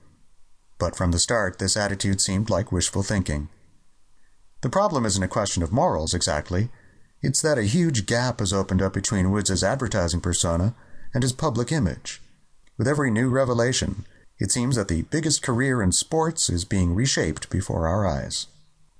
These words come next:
The fact that a golfer's marital troubles might affect the bottom line of a multinational is a relatively recent phenomenon. Although athletes have been endorsing products for more than a century,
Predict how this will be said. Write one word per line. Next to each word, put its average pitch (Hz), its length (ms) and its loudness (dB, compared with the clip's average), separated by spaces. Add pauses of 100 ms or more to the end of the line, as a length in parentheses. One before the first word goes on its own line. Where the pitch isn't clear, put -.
The 120 100 -2
fact 160 280 0
that 117 140 2
a 101 60 0
golfer's 107 520 2
marital 110 400 2
troubles 85 460 0
might 98 180 2
affect 98 340 -2
the 101 60 -4
bottom 95 380 2
line 98 280 4
of 98 100 -2
a 85 40 2
multinational 92 800 2 (320)
is 120 140 0
a 135 60 0
relatively 131 560 2
recent 139 460 0
phenomenon. 80 640 0 (1200)
Although 190 320 2
athletes 131 400 0
have 156 160 2
been 110 140 2
endorsing 92 500 2
products 87 440 0
for 92 140 -2
more 95 200 2
than 85 100 0
a 76 80 -2
century, 135 560 -2